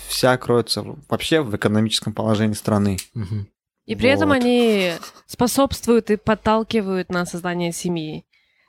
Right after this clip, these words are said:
Speaker 3: на улучшение демографии и всё такое.
Speaker 1: Что,
Speaker 3: Но я, я,
Speaker 1: что
Speaker 3: я
Speaker 1: не
Speaker 3: не
Speaker 1: есть
Speaker 3: думаю,
Speaker 1: плохо?
Speaker 3: что, э, если они подталкивают, то они должны ки-, какую-то помощь давать. Хотя, ну, с другой стороны, я думаю, сложно говорить, что это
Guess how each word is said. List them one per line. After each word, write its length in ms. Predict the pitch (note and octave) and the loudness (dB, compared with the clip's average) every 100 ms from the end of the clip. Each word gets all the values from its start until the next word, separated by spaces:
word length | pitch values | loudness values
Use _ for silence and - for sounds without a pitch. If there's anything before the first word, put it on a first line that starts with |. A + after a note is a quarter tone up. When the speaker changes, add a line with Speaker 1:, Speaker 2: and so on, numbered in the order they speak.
| _ _ - | _ _ -2
Speaker 3:
на 180 | F3+ | 2
улучшение 600 | F3+ F#3 F#3 G#3 F#3 F#3 E3+ | 4 4 2 4 4 2 0
демографии 880 | F3 F3 E3+ E3 D#3 - E3 D#3 | -2 -2 -2 -2 -4 -8 -12 -10
и 40 | D#3+ | -12
всё 120 | - | -16
такое. 520 | - - D3 - F3+ - _ - | -18 -14 -10 -10 -12 -18 _ -10
Speaker 1:
Что, 220 | - - | -2 2
Speaker 3:
Но 60 | C3+ | 4
я, 60 | C3 | 4
я, 100 | C#4 | 4
Speaker 1:
что 100 | D3 | 6
Speaker 3:
я 60 | C#3 | 6
Speaker 1:
не 60 | |
Speaker 3:
не 60 | D3 | 6
Speaker 1:
есть 120 | E3+ | 4
Speaker 3:
думаю, 220 | D4+ E3+ | 4 4
Speaker 1:
плохо? 240 | - A#2+ G#2 | 4 0 -4
Speaker 3:
что, 60 | - | -8
э, 180 | A2+ - _ _ | -18 -20 _ _
если 420 | A3+ B3 B3+ A#3 | 0 0 0 0
они 260 | A3+ G#3+ G#3 | 2 2 0
подталкивают, 920 | G3 G3 - G3 A#3+ B3+ G#3 G3+ F#3 | -4 -6 -2 -2 -2 -4 0 0 0
то 120 | F#3+ | 0
они 200 | F3+ F#3+ | -2 -2
должны 320 | F#3 F3+ F#3 F3 | -4 -4 -6 -10
ки-, 220 | - F3+ - | -8 -8 -8
какую-то 1000 | - - G3 F3+ E3+ D#3+ D#3+ - - - - _ _ _ | -10 -2 0 0 -4 -8 -8 -12 -14 -16 -20 _ _ _
помощь 340 | - F#3+ F3+ D#3 | -2 0 0 -2
давать. 520 | E3 C3 - - - _ - | -10 -12 -16 -20 -20 _ -6
Хотя, 340 | B3+ E4 D#4+ A#3 | -2 2 2 2
ну, 140 | C#4+ | 0
с 60 | A#3 | 0
другой 240 | B3+ D#4 | 0 0
стороны, 260 | - D4 B3+ | 2 2 4
я 80 | B3 | 2
думаю, 580 | A3 A#3+ A#3 G#3+ F#3+ F3+ A2 B2+ | 2 2 2 4 2 0 -8 -8
сложно 380 | - C4 A#3+ | 0 2 2
говорить, 340 | A3+ G#3+ G3+ F#3 | 2 2 2 0
что 160 | - | -2
это 880 | F3+ E3 D#3+ D3+ D3 - - - | -2 -2 -6 -8 -10 -16 -20 -20